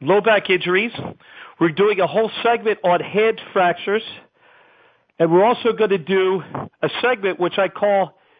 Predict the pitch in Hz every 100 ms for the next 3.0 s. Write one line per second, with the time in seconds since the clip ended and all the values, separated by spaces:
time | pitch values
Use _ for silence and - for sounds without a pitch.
0 | _ _ - 202 202 202 180 202 - 185
1 | 160 202 214 196 - 175 165 170 - 170
2 | 156 - 196 190 180 175 190 214 185 165